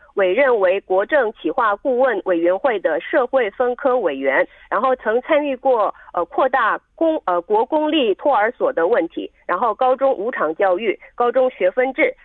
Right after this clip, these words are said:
减轻大学生居住负担等为内容的一些国政课题的一个制定工作。其实前面提到的这些内容呢，都是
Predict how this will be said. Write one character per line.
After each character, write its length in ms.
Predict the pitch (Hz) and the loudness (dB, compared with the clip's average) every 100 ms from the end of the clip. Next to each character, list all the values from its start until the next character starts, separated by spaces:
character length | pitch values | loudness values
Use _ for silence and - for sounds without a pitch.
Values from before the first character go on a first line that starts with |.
| _ | _
减 220 | 208 185 | -2 0
轻 220 | 190 269 269 | 0 0 0
大 180 | 285 | 0
学 180 | - 202 208 | -2 -4 -2
生 280 | 254 254 247 | 0 0 -2
居 140 | 285 | -6
住 260 | 269 285 208 | -2 0 0
负 180 | - 269 | 0 -2
担 240 | 262 277 | 0 0
等 200 | 277 170 - | 0 -2 0
为 120 | 175 | -2
内 220 | 196 226 | 0 -2
容 180 | 175 165 | -2 0
的 160 | 180 170 - - | 0 -2 -4 -16
一 100 | 202 | -8
些 200 | 220 202 | -4 -2
国 240 | 196 190 | 0 0
政 200 | 311 254 | 0 0
课 200 | - 254 | 0 -4
题 200 | - 175 | -2 -4
的 260 | 175 170 139 | 0 0 0
一 80 | - | -4
个 220 | 175 175 | -2 -2
制 260 | 165 - 302 | -2 -2 -2
定 180 | 214 165 | -2 -2
工 240 | 170 165 | 0 -2
作。 240 | 165 160 - - - | 0 0 -2 -12 -8
其 120 | - 330 | -2 -2
实 200 | 302 320 | -2 -4
前 220 | - 247 | -2 0
面 180 | 311 285 | 0 -2
提 140 | 233 | -2
到 180 | 233 233 | -2 -2
的 100 | - | -2
这 160 | 226 247 | -2 -2
些 140 | 254 | 0
内 200 | 254 285 | 2 2
容 200 | 185 165 185 | 2 0 2
呢， 120 | 180 | 0
都 180 | 202 190 | -2 -4
是 200 | 214 | -2